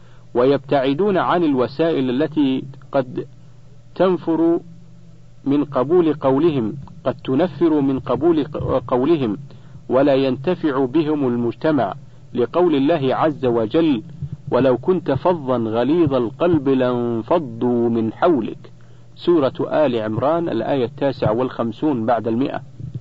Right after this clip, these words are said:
ولقول النبي صلى الله عليه وسلم في الحديث الصحيح:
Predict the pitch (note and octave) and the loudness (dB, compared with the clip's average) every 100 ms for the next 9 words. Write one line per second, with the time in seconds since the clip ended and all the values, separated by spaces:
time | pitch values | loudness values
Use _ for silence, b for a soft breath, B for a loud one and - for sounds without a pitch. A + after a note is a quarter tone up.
0 | - - - - - - - - b b | -16 -20 -20 -20 -20 -20 -20 -20 b b
1 | b b b - C3 B2+ G#3 A3+ G3 E3+ | b b b 0 2 2 2 2 2 2
2 | D3+ G3 E3+ D3+ D3 C#3 E3+ C#3+ B2 C#3 | 0 0 0 0 0 2 2 2 2 2
3 | D#3 C3 A#2+ - E3 D#3 C#3+ A#2+ A#2 B2+ | 0 0 -2 -2 -2 0 -2 -4 -6 -4
4 | A#2 C#3+ D#3+ C3+ - E3 D#3 D3 - | -4 -2 -2 -4 -4 -2 0 0 -2